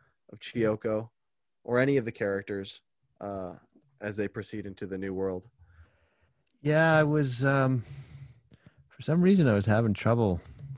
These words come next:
Speaker 2: coming up with some scenarios, but <laughs> so I went with the, the far-fetched ones. Um, 'cause when I'm looking at Genya, is that his
Speaker 1: Mm-hmm.
Speaker 2: name? Gen-,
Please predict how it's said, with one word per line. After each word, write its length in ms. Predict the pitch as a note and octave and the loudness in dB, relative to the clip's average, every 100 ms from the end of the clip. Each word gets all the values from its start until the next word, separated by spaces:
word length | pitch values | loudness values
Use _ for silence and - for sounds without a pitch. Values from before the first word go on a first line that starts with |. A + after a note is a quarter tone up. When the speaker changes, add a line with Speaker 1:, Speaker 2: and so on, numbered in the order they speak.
| - | -18
Speaker 2:
coming 280 | - G2 G2 | -4 0 2
up 160 | G#2 G#2 | 0 -4
with 140 | - | -4
some 160 | F2+ F2 | -4 -4
scenarios, 680 | - F#2 F#2+ G2 F2+ F2+ - | -4 -2 0 0 0 -2 -4
but 380 | G2 F#2+ - - - - _ - | -4 -4 -4 -2 0 -2 _ -20
<laughs> 400 | - - - _ | -20 -20 -20 _
so 160 | - A#2+ | -4 0
I 100 | A2 | 2
went 200 | B2 C#3 | 2 2
with 220 | B2 A2 | 0 2
the, 200 | G2+ F2 F#2 | 2 2 -2
the 60 | |
far-fetched 720 | G2+ G#2+ G#2 G2+ G#2+ G#2 - | -4 0 0 2 0 0 0
ones. 560 | G2+ F#2 F#2 F2+ - - _ _ _ _ _ _ | 2 2 2 0 -4 -16 _ _ _ _ _ _
Um, 580 | F#2 F#2 F2+ F2+ F2 E2+ _ _ _ _ _ _ _ _ _ _ _ _ _ _ _ | -8 -4 -4 -2 -2 -6 _ _ _ _ _ _ _ _ _ _ _ _ _ _ _
'cause 160 | - A2+ | -4 0
when 100 | B2+ | 2
I'm 160 | B2 | 4
looking 320 | C#3+ F#3+ G3 E3 | 4 4 4 6
at 160 | A#2 | 4
Genya, 540 | G2+ A#2 A#2 C#3 D3+ C#3+ - - _ _ _ _ - - | 4 4 6 8 6 4 0 -20 _ _ _ _ -20 -10
is 120 | G#2+ | -4
that 140 | A2 | -2
his 100 | B2+ B2 | 0 0
Speaker 1:
Mm-hmm. 60 | |
Speaker 2:
name? 200 | C3 B2 - | -4 -6 -6
Gen-, 380 | G2 G#2+ F#2+ | 0 0 0